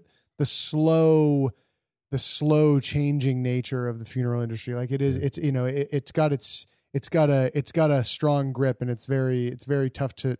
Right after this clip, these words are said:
Speaker 1: to let go of, of the traditions or the way that things have been done in the past. And, and it is, you know, through, through us doing this show and being able to speak with, um,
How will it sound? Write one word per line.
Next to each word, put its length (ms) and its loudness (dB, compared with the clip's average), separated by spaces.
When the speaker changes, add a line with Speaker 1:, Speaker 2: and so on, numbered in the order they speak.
Speaker 1:
to 100 -4
let 240 -2
go 280 0
of, 300 -4
of 320 -4
the 340 -2
traditions 760 -4
or 40 -4
the 100 -4
way 200 -2
that 100 -4
things 260 -6
have 120 -6
been 120 -6
done 160 -4
in 80 -4
the 80 -4
past. 440 -4
And, 200 -6
and 320 2
it 160 4
is, 420 6
you 120 0
know, 60 2
through, 480 2
through 240 2
us 140 0
doing 280 0
this 100 -2
show 320 4
and 120 2
being 140 2
able 140 0
to 60 -4
speak 380 -2
with, 340 0
um, 400 -4